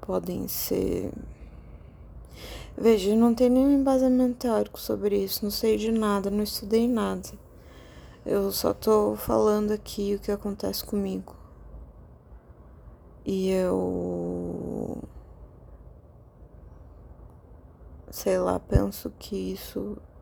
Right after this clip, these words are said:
vai durar ainda enquanto o processo durar. Talvez diminua de intensidade. Talvez fique mais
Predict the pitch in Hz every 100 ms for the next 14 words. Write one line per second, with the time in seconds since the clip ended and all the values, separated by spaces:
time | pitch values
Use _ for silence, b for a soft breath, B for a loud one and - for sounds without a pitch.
0 | - - 185 202 196 185 208 208 240 240
1 | 226 214 208 208 208 202 208 - - 208
2 | - - - - - 202 196 - - -
3 | - - - - - - - - - -
4 | - - - - - - - - - -
5 | - - - - - - - - - -
6 | - 170 160 151 151 165 165 175 170 180
7 | - 208 202 240 285 277 202 165 - -
8 | - - - - - - - - - -
9 | - - - - - - - - - -
10 | - 185 170 170 170 - - 190 - 196
11 | 101 147 104 - - - - - - -